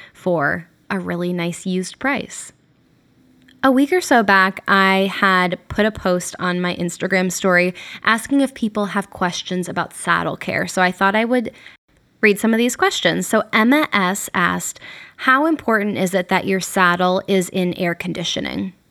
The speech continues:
Thought that was a great question. It is actually very important that your saddle stay in a climate-controlled space. And that's both air-conditioned and heat. Um, if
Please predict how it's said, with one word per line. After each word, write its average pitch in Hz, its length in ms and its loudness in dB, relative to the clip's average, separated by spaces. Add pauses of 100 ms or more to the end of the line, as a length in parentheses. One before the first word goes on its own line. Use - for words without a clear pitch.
(300)
Thought 190 140 0
that 180 80 -2
was 180 140 -2
a 175 60 -4
great 277 260 2
question. 190 560 0 (280)
It 196 240 -4
is 214 520 2
actually 185 380 0
very 175 280 0
important 175 540 -4
that 175 260 -6
your 175 180 -4
saddle 175 460 -4
stay 170 400 -6
in 170 140 -4
a 170 40 -6
climate-controlled 170 1120 -4
space. - 720 -10 (400)
And 220 180 2
that's 214 220 2
both 240 420 0 (140)
air-conditioned 185 800 0
and 175 240 -2
heat. - 400 -8 (380)
Um, 180 280 0
if 190 300 0